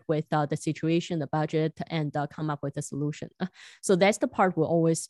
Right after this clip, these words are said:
enjoyed, which is why we turn into training and, um, and consulting, uh, more research focused, because it's trying things,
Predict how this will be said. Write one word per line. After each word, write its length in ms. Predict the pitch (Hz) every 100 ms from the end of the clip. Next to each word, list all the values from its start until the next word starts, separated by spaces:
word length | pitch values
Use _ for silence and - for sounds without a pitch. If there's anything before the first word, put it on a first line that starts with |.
| -
enjoyed, 500 | 170 160 165 170 160
which 180 | 175 240
is 120 | -
why 160 | 220 214
we 160 | 175
turn 320 | - - 175 -
into 300 | 170 - 165
training 460 | - 156 156 151
and, 280 | 156 147 143
um, 280 | 143 143 135 -
and 200 | 151 147
consulting, 640 | 156 143 160 160 143 -
uh, 120 | 214 185
more 200 | 160 151
research 400 | 151 156 160 147
focused, 480 | - 147 135 - - - - - -
because 520 | 185 175 185 190 -
it's 320 | 180 165 - -
trying 540 | - - 175 180 170 156
things, 480 | 131 - - -